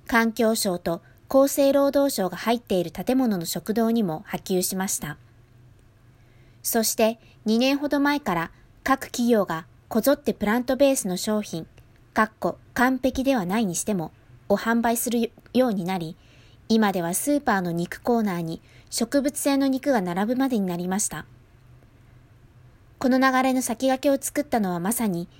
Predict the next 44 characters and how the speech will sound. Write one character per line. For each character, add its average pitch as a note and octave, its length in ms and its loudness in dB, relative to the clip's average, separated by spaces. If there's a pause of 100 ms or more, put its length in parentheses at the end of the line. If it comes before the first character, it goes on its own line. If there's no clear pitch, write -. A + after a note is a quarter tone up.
(200)
内 G#3 220 0
閣 - 200 -6
府 - 120 -16
か F#3+ 120 -2
も F3 140 -4
し - 160 -8
れ F3+ 100 -2
ま F#3 120 -4
せ F#3 180 -4
ん。 - 80 -12 (1200)
そ B3 140 0
の C4 100 4
内 C#4 200 0
閣 C#4+ 200 -4
府 A#3 120 -8
が G3 100 0
次 G#3 240 -2
に B3+ 120 2
打 G3 40 -2
ち F3+ 160 -8
出 G3+ 100 0
し - 80 -4
た A3 100 -4
の F#3 120 -2
が E3+ 220 -8 (100)
ケ G#3+ 180 2
ー G#3+ 60 2
ジ G3+ 140 -6
フ - 120 -6
リ F#3 260 0
ー、 - 420 -6
ア A3 40 4
ニ C4 140 4
マ C4+ 100 4
ル C#4 80 2
ウ - 20 2
ェ C4+ 80 2
ル C4+ 60 0
フ - 140 -4
ェ F3+ 80 0
ア - 40 2
で E3+ 100 -6
し - 100 -6
た。 D3+ 180 -10